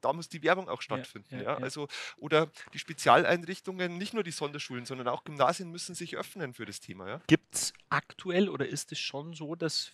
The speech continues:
Speaker 2: viele Menschen mit einer Einschränkung in so, ähm, in Regelschulen sind? Also einfach auch, dass man, ähm, findet das schon viel statt oder eher nicht so?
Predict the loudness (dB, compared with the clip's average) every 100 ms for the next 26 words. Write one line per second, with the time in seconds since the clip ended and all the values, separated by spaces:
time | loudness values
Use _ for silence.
0 | -18 -12 -2 0 0 -4 -6 -4 -6 -6
1 | -8 -4 -2 -2 -6 -4 -4 -4 -10 -8
2 | -8 -6 -4 -2 -2 -2 -2 0 -2 -6
3 | -6 -2 2 4 4 4 0 -6 -6 -6
4 | -10 -8 -4 -2 -2 -4 -4 -8 -14 -10
5 | -6 -4 -4 0 0 -2 -4 -4 -4 -4
6 | -12 -12 -12 -12 -12 -12 -12 -12 -6 -2
7 | 0 0 -2 -6 -6 -10 -8 -6 -6 -8
8 | -10 -12 -16 -14 -6 0 2 4 2 2
9 | -2 -4 -6 -10